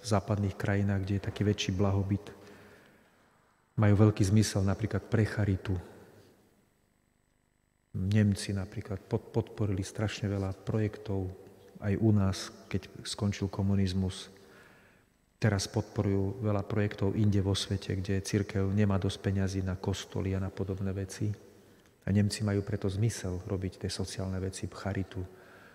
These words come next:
Rozdávajú veľa peňazí iným zo svojho, pretože majú, majú dosť, ale majú aj to srdce otvorené pre tento rozmer.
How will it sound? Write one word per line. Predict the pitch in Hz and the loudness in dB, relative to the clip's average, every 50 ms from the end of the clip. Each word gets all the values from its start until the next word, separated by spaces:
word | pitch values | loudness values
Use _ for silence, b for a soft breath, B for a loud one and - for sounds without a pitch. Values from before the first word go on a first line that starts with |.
| B B B B B B | B B B B B B
Rozdávajú | - 107 104 98 98 98 101 92 98 98 101 101 | 2 4 4 4 6 4 4 6 6 4 4 6
veľa | 107 104 101 98 | 6 4 4 4
peňazí | - 113 107 104 101 98 92 95 95 - | 4 4 6 6 6 4 4 2 0 2
iným | - 101 98 95 95 95 95 90 92 101 98 - - - - - | 2 4 4 4 4 2 2 0 0 -2 -4 -6 -12 -20 -14 -4
zo | - 95 98 101 | -2 2 2 2
svojho, | - - - 107 95 95 95 92 95 95 | 2 0 -2 -2 -2 -2 -2 -2 -4 -6
pretože | - - 104 107 - 95 92 95 | -6 -6 -6 -4 -2 -2 0 2
majú, | 92 104 107 104 90 | 2 2 2 2 2
majú | 92 101 110 110 98 | 2 2 2 2 2
dosť, | 98 95 113 107 104 101 | 2 2 2 2 2 2
ale | 92 98 | 2 2
majú | 95 101 101 101 95 98 | 0 0 0 0 0 -2
aj | 98 - | -2 -4
to | - 92 92 - B B B B B B B B B | -4 -6 -6 -6 B B B B B B B B B
srdce | - - 110 104 - - - 104 | -2 0 0 0 2 0 0 2
otvorené | 107 107 - - 98 95 95 92 92 95 - | 0 0 0 2 2 2 2 2 0 0 0
pre | - 98 92 | 0 -2 -2
tento | - - 95 92 90 - 95 | 0 -2 -2 -2 0 0 0
rozmer. | 95 95 95 92 92 95 95 95 95 | 2 0 0 0 -2 -2 -2 -2 -4